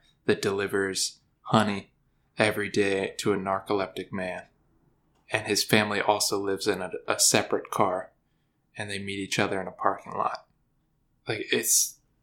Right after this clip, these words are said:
so, <laughs> Pity is about this <laughs>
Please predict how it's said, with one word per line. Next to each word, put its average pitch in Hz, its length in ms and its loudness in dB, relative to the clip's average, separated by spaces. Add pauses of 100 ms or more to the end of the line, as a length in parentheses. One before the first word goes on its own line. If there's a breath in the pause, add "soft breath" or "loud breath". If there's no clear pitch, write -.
(560)
so, - 360 8 (460 loud breath)
<laughs> - 440 -20
Pity 135 480 10 (200)
is 107 420 6
about 98 300 0 (140)
this 120 340 8 (160)
<laughs> - 300 4